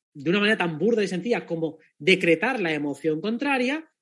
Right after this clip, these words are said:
porque cuando no hay un correlato mental, cuando no hay un paradigma mental, cuando no hay un discurso, un chorro de información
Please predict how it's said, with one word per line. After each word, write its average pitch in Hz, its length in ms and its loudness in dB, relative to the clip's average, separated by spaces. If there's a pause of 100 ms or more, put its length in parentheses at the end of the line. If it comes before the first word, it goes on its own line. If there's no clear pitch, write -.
porque 165 240 -4
cuando 160 360 0
no 180 280 0
hay 240 200 2
un 202 160 0
correlato 196 500 0
mental, 175 340 -4
cuando 151 220 -8
no 151 80 -4
hay 190 60 -2
un 190 140 -2
paradigma 175 360 -4
mental, 180 400 -2
cuando 143 320 -6
no 160 140 0
hay 208 120 0
un 180 140 -2
discurso, 175 480 -2
un 160 160 -2
chorro 180 260 0
de 175 80 2
información 170 680 -2